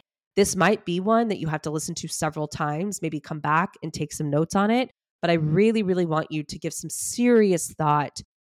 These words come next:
to what we've covered today. Really think about, okay, what are these identities that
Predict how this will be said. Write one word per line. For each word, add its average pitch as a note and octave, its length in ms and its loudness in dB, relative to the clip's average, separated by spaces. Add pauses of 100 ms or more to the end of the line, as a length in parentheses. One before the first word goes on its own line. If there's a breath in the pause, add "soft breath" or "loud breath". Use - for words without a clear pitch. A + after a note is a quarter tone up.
to F#3 100 -2
what E3 180 2
we've D#3 160 -2
covered D#3 360 -4
today. C#3 400 -6 (340 soft breath)
Really G#3+ 520 0 (200)
think E3+ 180 -2
about, D3 440 0
okay, D#3+ 240 -4
what E3 260 -2 (120)
are E3 340 0
these D#3 220 -6
identities D3+ 760 -4
that D3 220 0